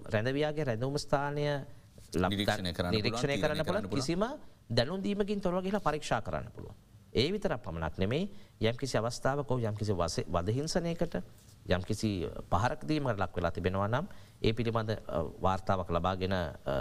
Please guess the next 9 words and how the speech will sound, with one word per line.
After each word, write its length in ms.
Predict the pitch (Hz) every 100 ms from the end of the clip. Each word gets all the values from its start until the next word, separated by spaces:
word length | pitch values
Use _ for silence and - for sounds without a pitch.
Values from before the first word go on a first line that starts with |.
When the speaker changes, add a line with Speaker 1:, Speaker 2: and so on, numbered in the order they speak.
| 60
Speaker 1:
වෛද්‍ය 320 | 80 90 87 98
වාර්තා 360 | 90 - 90
ලබාගෙන 440 | 76 71 82 92 147 254 - - -
ඔහුට 240 | - 127 151
විරුද්ධව, 380 | 151 156 143 151
අ, 300 | 135 - 90 80 -
ඒ 220 | 120 110 - -
පුද්ගලයින්ට 480 | 117 131 175 151
විරුද්ධව 500 | 92 90 87 90 107